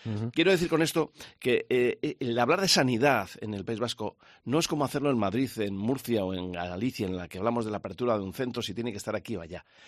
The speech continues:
Speaker 2: Aquí hablamos de temas ideológicos cuando hablamos de sanidad. Y hablamos de servicio público que tiene que estar por delante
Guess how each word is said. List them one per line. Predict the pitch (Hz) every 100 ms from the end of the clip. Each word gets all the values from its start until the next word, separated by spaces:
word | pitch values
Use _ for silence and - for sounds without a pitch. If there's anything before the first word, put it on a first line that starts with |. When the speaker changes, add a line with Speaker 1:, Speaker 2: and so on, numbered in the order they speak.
| -
Speaker 2:
Aquí | - 110 180
hablamos | 185 165
de | 117
temas | 143 160
ideológicos | 123 101 113 170 - 90 - - - _ -
cuando | - 104
hablamos | 98 98 87
de |
sanidad. | 85 82 64 - _ _ - -
Y |
hablamos | 104 143 160
de |
servicio | 147 127 151 156
público | - 165 170 170 - - - _
que | - 113
tiene | 151 170
que | 139
estar | - 151
por | 135 117
delante | 110 120 131